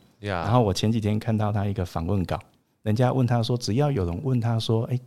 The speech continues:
Speaker 2: 请问林老师，什么是艺术？如何编舞，编一个很，很完整的舞，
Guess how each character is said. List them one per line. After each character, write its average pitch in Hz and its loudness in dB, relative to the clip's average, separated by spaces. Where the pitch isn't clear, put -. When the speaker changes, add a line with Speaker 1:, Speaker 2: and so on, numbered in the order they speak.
Speaker 2:
请 98 -4
问 123 0
林 98 -4
老 101 0
师， 95 -2
什 - 0
么 98 4
是 127 0
艺 135 -2
术？ 110 2
如 117 2
何 107 2
编 127 2
舞， 87 -4
编 123 4
一 139 -2
个 101 2
很， 98 -4
很 95 2
完 117 2
整 104 0
的 87 0
舞， 87 -8